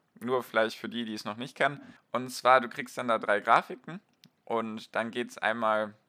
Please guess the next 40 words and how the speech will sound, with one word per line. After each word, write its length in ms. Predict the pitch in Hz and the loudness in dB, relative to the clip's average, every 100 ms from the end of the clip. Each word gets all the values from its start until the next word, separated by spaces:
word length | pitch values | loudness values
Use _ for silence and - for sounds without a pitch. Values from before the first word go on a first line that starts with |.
| - | -18
sozusagen, 520 | 107 101 95 101 101 | -14 -12 -4 -4 0
ganz 240 | 107 120 | 0 0
unten 280 | - 135 117 | -6 -10 -8
ist 220 | 107 - | -8 -4
dann 160 | 104 104 | -4 -4
zum 160 | - 95 | -8 2
Beispiel, 360 | 104 - - | 2 2 -4
das 100 | 107 | -12
sind 100 | 98 | -12
jetzt 300 | 95 - - | -14 -14 -20
hier 140 | - 92 | -14 -14
ein 100 | 90 | -10
paar 320 | - 90 90 _ _ | -2 -2 -2 _ _
Beispielzahlen, 680 | - 117 - 135 - 127 135 - - - - _ _ _ _ | -6 -6 -4 -4 4 4 4 -2 -20 -20 -20 _ _ _ _
geht's 240 | - 131 - | -4 -4 6
darum, 380 | 123 135 131 120 | 8 8 4 2
was 220 | 123 120 | 2 0
ist 100 | 113 | -4
deine 180 | 113 110 | -4 -6
Risikoneigung. 720 | 113 110 98 92 90 90 90 | -8 -10 -6 -4 -4 -4 -2
Also 300 | 104 98 92 - - | -2 -2 -8 -12 -14
in 60 | |
dem 160 | 101 92 | -10 0
einen 180 | 120 143 | 0 2
Beispiel 400 | 135 139 - 120 | 2 0 -4 -6
ist 140 | 120 | -4
es, 240 | 104 - - - | -8 -10 -16 -16
es 160 | 110 | -12
geht 180 | - 110 | -8 -6
zwölf 320 | - 123 131 | 0 0 0
Prozent 400 | - 110 104 92 | -6 -2 -2 0
nach 160 | 95 92 | -4 -6
oben, 360 | 117 156 196 180 | -4 -4 -4 -8
sozusagen 500 | - - 104 104 104 | -8 -4 0 0 0
das 180 | 107 | -2
wäre 220 | 107 104 101 | 2 2 0
dein 160 | 98 | 0
Maximum 520 | 104 123 - 113 107 | 0 -2 -6 -8 -6
an 140 | 95 101 | -6 -6
Gewinn, 320 | 95 147 202 | -4 -4 -6